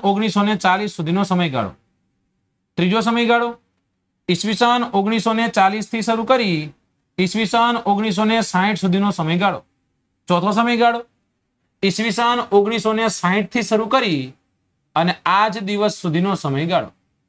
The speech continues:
રાઈટ? ઓકે?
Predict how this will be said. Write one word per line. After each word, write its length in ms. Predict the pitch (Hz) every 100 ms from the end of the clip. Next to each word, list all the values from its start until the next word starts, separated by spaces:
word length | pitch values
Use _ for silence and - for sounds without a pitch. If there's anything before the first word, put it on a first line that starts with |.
| _ _ _ _ _ _ _ _ _ _
રાઈટ? 280 | 117 147 175 - _ _ _ _ _ _ _ _ _ _ _ _ _ _ _ _ _ _ -
ઓકે? 260 | 143 135 185